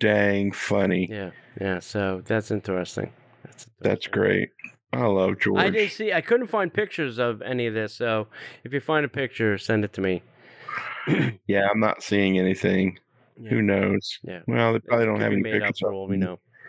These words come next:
Speaker 1: <laughs> For all we know, that's all we know. Hey, there could be hidden Jar Jars for all I know.
Speaker 2: Yeah.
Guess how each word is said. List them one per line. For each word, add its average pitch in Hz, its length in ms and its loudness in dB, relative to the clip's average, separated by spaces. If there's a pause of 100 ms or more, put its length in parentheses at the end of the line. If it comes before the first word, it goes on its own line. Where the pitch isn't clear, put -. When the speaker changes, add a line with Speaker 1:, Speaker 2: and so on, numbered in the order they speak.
(600)
Speaker 1:
<laughs> - 0 -
For - 460 2
all 107 100 4
we 110 140 2
know, 104 420 2
that's 104 180 -2
all 95 280 4
we 90 120 -2
know. 87 220 0 (400)
Hey, 113 80 4
there 104 140 2
could 113 160 2
be 104 120 4
hidden 98 280 0
Jar 90 220 4
Jars 87 320 0
for 92 180 0
all 87 160 2
I 85 40 0
know. 85 180 0 (220)
Speaker 2:
Yeah. 87 140 -8